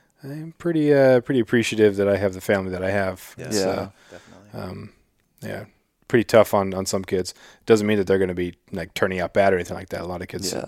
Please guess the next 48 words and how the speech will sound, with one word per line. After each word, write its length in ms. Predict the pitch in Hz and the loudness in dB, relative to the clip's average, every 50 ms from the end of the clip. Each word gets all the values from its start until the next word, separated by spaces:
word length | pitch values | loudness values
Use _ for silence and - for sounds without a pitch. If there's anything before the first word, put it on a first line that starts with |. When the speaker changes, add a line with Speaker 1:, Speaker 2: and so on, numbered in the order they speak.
| - | -6
Speaker 1:
didn't 160 | - 95 92 98 | -6 -6 -6 -6
have 140 | 101 90 92 | -8 -8 -6
a 20 | |
whole 120 | 92 98 90 | -6 -6 -6
lot, 220 | 87 90 87 - | -6 -10 -12 -12
end 160 | 87 95 92 | -10 -10 -10
up 80 | 90 95 | -10 -8
being, 220 | - 95 90 90 95 - | -8 -10 -10 -10 -16 -14
being 220 | - 98 92 87 87 | -12 -12 -12 -12 -14
really, 160 | 87 90 87 | -14 -14 -14
really 200 | 90 90 95 - | -14 -14 -16 -14
cool 240 | - 104 98 92 90 | -10 -8 -8 -8 -8
and, 140 | 92 - _ _ - - _ _ _ - | -10 -14 _ _ -20 -20 _ _ _ -14
and 100 | 85 - | -12 -10
successful. 540 | - - - 107 92 - - 78 67 - _ _ | -6 0 2 2 2 2 -2 -10 -14 -16 _ _
But, 200 | - - - - | -16 -14 -14 -14
uh, 100 | - 101 | -14 -12
yeah, 180 | 101 - 104 101 | -12 -10 -10 -12
it's 120 | - - - | -12 -14 -12
a 20 | |
cool 160 | - 101 98 | -10 -10 -10
thing 140 | - - 104 | -10 -10 -14
to 80 | 104 - | -14 -14
appreciate. 500 | - - 101 95 - - 98 95 101 - _ _ _ _ - | -14 -12 -10 -10 -8 -8 -10 -10 -12 -16 _ _ _ _ -12
But 160 | 92 90 - - _ _ _ _ _ _ _ _ _ _ _ _ _ _ - | -10 -10 -10 -14 _ _ _ _ _ _ _ _ _ _ _ _ _ _ -20
Speaker 3:
Yeah. 220 | - - - - - - - - - - _ | -20 -20 -20 -20 -20 -20 -20 -20 -20 -14 _
Speaker 1:
if 80 | - | 0
you 60 | 143 135 | 2 4
could 80 | 123 | 6
go 100 | 131 135 | 8 8
on, 160 | 131 127 123 123 | 8 8 8 6
uh, 180 | 117 113 107 | 6 6 6
one 220 | 104 110 120 113 104 | 6 6 4 4 4
big 220 | 107 113 107 95 | 2 2 2 2
hunt, 260 | - 107 107 101 - _ _ _ _ _ _ _ _ _ _ _ | 0 0 -2 -2 -4 _ _ _ _ _ _ _ _ _ _ _
what, 240 | - 107 104 - - 107 | -8 -6 -6 -4 -4 -4
uh, 320 | 98 95 95 95 92 90 - _ _ - | -2 0 0 0 -2 -4 -6 _ _ -10
what 80 | 107 | -10
would 80 | 101 95 | -8 -8
it 60 | 90 | -6
be, 140 | 95 98 95 | -2 -2 -2
or 60 | 92 | -2
something 240 | - - - 92 95 95 | -2 -4 -6 -6 -4 -6
to 240 | 92 87 87 - _ _ _ _ _ _ _ _ _ _ _ _ _ _ _ _ | -6 -6 -6 -10 _ _ _ _ _ _ _ _ _ _ _ _ _ _ _ _
save 260 | - - 104 95 92 | -6 -2 -2 -2 -2
money 180 | 92 90 90 | -2 -4 -6
for? 300 | - - 90 90 90 - - _ _ _ _ _ _ _ _ _ _ _ _ _ _ _ _ _ _ _ _ _ _ _ _ | -6 -8 -10 -10 -10 -12 -14 _ _ _ _ _ _ _ _ _ _ _ _ _ _ _ _ _ _ _ _ _ _ _ _
Speaker 2:
Uh, 340 | 98 113 117 117 113 117 | -2 0 0 2 0 0